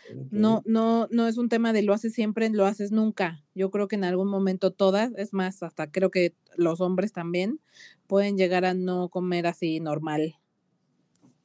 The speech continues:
Speaker 1: No sé, bueno, de los hombres no sé si el, la alimentación, ¿eh?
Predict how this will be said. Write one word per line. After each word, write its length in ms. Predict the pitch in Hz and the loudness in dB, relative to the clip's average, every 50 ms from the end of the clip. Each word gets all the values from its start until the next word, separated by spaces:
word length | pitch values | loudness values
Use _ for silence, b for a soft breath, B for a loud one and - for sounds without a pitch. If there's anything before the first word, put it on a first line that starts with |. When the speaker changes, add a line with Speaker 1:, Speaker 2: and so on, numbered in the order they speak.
| _ _ _ _ _ _ - | _ _ _ _ _ _ -2
Speaker 1:
No 180 | 139 135 165 175 | 0 0 0 0
sé, 220 | - - 170 143 | 0 2 4 4
bueno, 280 | 143 143 135 131 135 135 | 6 6 6 6 4 4
de 80 | 139 | 4
los 140 | 139 139 139 | 2 2 0
hombres 200 | 190 185 233 233 | 0 0 2 2
no 140 | - 156 156 | 2 2 2
sé 160 | - - 165 139 | 0 -2 -4 -4
si 140 | - 165 143 | -2 0 0
el, 420 | 123 120 110 101 98 98 98 98 | 0 0 0 -2 -4 -6 -6 -6
la 100 | 98 101 | -6 -6
alimentación, 1000 | 101 101 98 98 98 107 104 98 92 - 92 92 - - 107 101 98 90 87 98 | -4 -4 -6 -6 -8 -8 -8 -10 -6 -6 -8 -8 -8 -6 -4 -4 -4 -4 -4 -6
¿eh? 280 | 127 233 349 - - | -6 -6 -8 -10 -14